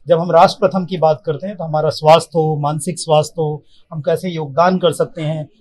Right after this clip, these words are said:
खासकर युवाओं का योगदान बहुत महत्वपूर्ण होगा यदि हम विकसित भारत की बात करें।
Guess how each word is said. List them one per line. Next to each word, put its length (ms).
खासकर 300
युवाओं 380
का 160
योगदान 380
बहुत 220
महत्वपूर्ण 420
होगा 240
यदि 160
हम 80
विकसित 300
भारत 340
की 80
बात 280
करें। 240